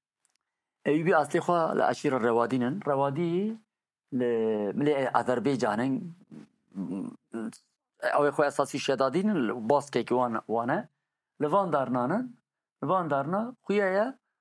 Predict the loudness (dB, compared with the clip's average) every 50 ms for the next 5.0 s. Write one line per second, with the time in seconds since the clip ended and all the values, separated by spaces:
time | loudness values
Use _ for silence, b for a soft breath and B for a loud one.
0 | _ _ -2 -2 -2 0 0 -2 -2 -2 -2 -2 -2 0 0 0 2 2 2 2
1 | 4 4 2 2 2 0 -2 -4 -4 -4 -4 -4 -2 -2 -2 -2 -4 -6 -8 _
2 | _ _ _ _ _ _ _ _ -12 -10 -8 -6 -6 -6 -6 -6 -6 -6 -8 -8
3 | -10 -12 -16 _ _ _ -10 -4 -2 0 0 0 -2 -2 -4 -4 0 0 0 0
4 | 0 0 0 0 0 0 -2 -8 -8 -4 -2 -2 0 0 0 0 0 0 -2